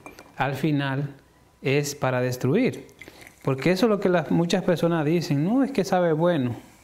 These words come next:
o "Es que esto tiene energía", pero no investigan realmente de qué está hecho y,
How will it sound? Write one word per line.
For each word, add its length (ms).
o 240
"Es 120
que 160
esto 520
tiene 200
energía", 540
pero 220
no 200
investigan 580
realmente 880
de 260
qué 120
está 320
hecho 280
y, 100